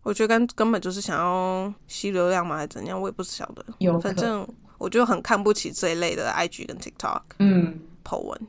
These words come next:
Speaker 2: 你可能一开始看的时候你不会觉得怎样，可是久了你看多了，你就会潜意识默默的被影响。
Speaker 1: 嗯，而且我也不晓得为什么我的I G跟 TikTok 会出现那些，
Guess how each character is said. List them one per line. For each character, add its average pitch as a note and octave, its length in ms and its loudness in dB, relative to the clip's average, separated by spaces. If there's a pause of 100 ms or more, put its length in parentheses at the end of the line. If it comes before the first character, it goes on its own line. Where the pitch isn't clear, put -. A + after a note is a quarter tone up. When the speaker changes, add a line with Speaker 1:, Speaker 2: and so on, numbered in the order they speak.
(240)
Speaker 2:
你 C#4 120 2
可 D#4+ 80 6
能 F3 240 6
一 A#3+ 80 2
开 F#3+ 240 4
始 - 220 -4
看 F3+ 180 -2
的 E3+ 80 -12
时 - 80 -4
候 D#3+ 40 -4
你 D#3+ 60 -8
不 - 120 -10
会 D#3 100 -2
觉 D#3+ 160 -10
得 - 100 -18
怎 - 220 -12
样， D#3 180 -8
可 G3+ 140 2
是 A3+ 140 4
久 F3 240 2
了 F3 120 -4
你 F3 80 -6
看 F#3 260 -4
多 E3+ 300 -2
了， E3+ 80 -2
你 E3 80 -12
就 F3+ 140 2
会 F3+ 420 4
潜 F3 400 2
意 G3+ 140 6
识 F3+ 260 4
默 F3 280 6
默 E3 180 -2
的 - 140 -8
被 E3 140 0
影 - 140 -12 (140)
响。 - 280 -8
Speaker 1:
嗯， F#3+ 460 -4 (260)
而 D4+ 100 6
且 E4 120 2
我 C#4+ 140 6
也 G#3+ 60 4
不 C4+ 120 -2
晓 G3 220 0
得 F3 100 0
为 G#3+ 140 4
什 A#3 140 -2
么 G#3+ 100 -4
我 A1 220 -6
的 - 100 -6 (280)
I A3 120 2
G A3+ 160 -2
跟 G#3 60 -2
TikTok G3+ 260 -4
会 F#3+ 80 -4
出 G3 140 -2
现 F#3+ 140 -6
那 F3 140 -6
些， - 160 -10